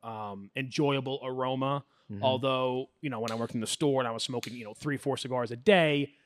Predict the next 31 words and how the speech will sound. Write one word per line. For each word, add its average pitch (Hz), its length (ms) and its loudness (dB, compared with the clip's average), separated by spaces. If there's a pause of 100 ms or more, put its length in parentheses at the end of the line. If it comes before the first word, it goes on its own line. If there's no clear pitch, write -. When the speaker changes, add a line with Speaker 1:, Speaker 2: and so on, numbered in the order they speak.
(440)
Speaker 1:
y-, 185 140 -8
you 170 80 -4
kinda 214 180 2
don't 196 140 2
smell 180 280 4
it 196 60 2
on 180 100 2
yourself. 180 240 2
And 165 60 0
the 160 100 2
next 160 200 2
morning 160 260 4
when 147 120 2
you're, 139 80 0
like, 131 120 0
you're 131 80 -2
going 139 160 0
through 139 140 0
your 135 80 0
clothes 139 320 4
and 135 80 2
you - 40 4
have, 123 60 2
like, 120 140 -4
the 120 80 -6
shirt 147 260 0
you 131 100 -4
wore 135 200 2
at 113 100 -2
work, 139 400 2
it, 143 200 -2